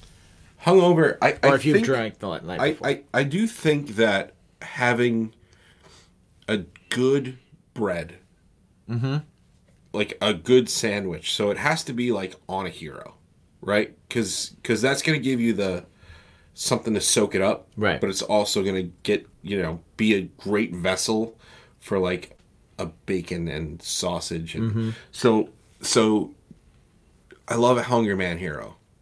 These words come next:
Speaker 1: I love a
Speaker 2: Okay.
Speaker 1: Hungry Man hero. Um, I love, you know,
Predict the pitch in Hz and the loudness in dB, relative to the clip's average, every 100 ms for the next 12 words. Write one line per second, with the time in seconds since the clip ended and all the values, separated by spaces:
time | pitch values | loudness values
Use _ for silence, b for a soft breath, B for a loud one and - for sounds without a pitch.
0 | _ _ _ - - 92 101 107 101 87 | _ _ _ -10 -6 -4 -2 -4 -6 -6
1 | 85 76 87 - 50 - b b b b | -8 -8 -12 -14 -16 -20 b b b b
2 | b - 87 85 85 82 - _ _ _ | b -8 -6 -4 -6 -8 -12 _ _ _
3 | - 95 92 95 92 - - _ _ _ | -8 -6 -2 -2 -4 -8 -20 _ _ _
4 | _ - 104 87 | _ -12 -6 -6